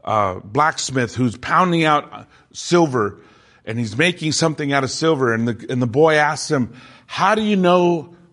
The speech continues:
when you're done, 'cause he keeps sticking it in the fire, he takes it out, puts it in the water, pound on it, pound on it, sticks it in the fire, puts it in the water,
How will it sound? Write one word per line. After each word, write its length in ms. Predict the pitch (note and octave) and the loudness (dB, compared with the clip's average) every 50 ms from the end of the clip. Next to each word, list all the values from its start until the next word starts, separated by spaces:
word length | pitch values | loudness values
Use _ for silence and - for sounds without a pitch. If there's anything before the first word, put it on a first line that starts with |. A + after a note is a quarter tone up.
| - | -2
when 140 | C3+ D3 D3 | 0 2 2
you're 160 | C#3+ C3+ C3 | 2 2 2
done, 280 | A#2 D3 D#3 D3 B2 A2 | 2 2 2 2 0 -2
'cause 220 | - - C3 A2 | -4 -4 -6 -4
he 60 | A2+ | -6
keeps 260 | A2+ - - E3+ C3+ - | -6 -8 -8 -8 -8 -8
sticking 340 | - - F3+ F3 F3+ G3+ | -6 -4 -4 -4 -4 -4
it 60 | D3 D3 | -6 -6
in 80 | D#3 | -6
the 80 | D3 C3 | -8 -6
fire, 400 | - - E3 D#3+ D#3+ D#3+ D#3 D#3 | -2 -2 0 2 2 2 2 2
he 60 | C#3 | 0
takes 260 | - - F3 D#3+ - | -2 -6 -8 -8 -4
it 60 | E3+ | -2
out, 160 | E3 D#3 - - | -2 -2 -2 -4
puts 200 | E3+ F3+ - - | -8 -8 -8 -10
it 40 | |
in 80 | D#3 C#3+ | -10 -8
the 80 | D3+ D3+ | -4 0
water, 360 | D3 D#3 D#3 D#3+ D#3+ D3 - - - - - _ | 2 4 4 4 2 0 -2 -8 -18 -20 -10 _
pound 320 | - - - F#3+ F3+ F3 F3 | -4 -2 0 0 0 2 2
on 120 | E3 D#3+ | 2 0
it, 140 | D#3 D#3 D#3 | 0 -4 -4
pound 300 | - E3+ E3+ E3 D#3+ D#3 | -2 0 2 2 2 2
on 100 | D#3 D3+ | 2 0
it, 140 | D3 C#3+ - - - - | 0 -4 -8 -12 -18 -18
sticks 340 | - - - G#3+ - - - | -14 -2 0 2 2 2 2
it 40 | G#3 | -2
in 80 | F3 E3+ | -2 -2
the 80 | E3 | -4
fire, 340 | - - E3+ E3 E3 D#3+ D#3+ | -2 0 2 2 4 2 0
puts 300 | D#3 - F#3 G3+ - - | 0 -2 -4 -4 -4 -4
it 60 | F#3 | -6
in 60 | C#3 | -4
the 60 | D#3 D#3 | -4 0
water, 420 | D#3 D#3 D#3 D3+ D3+ D#3 D3 - | 4 4 4 4 4 2 0 -4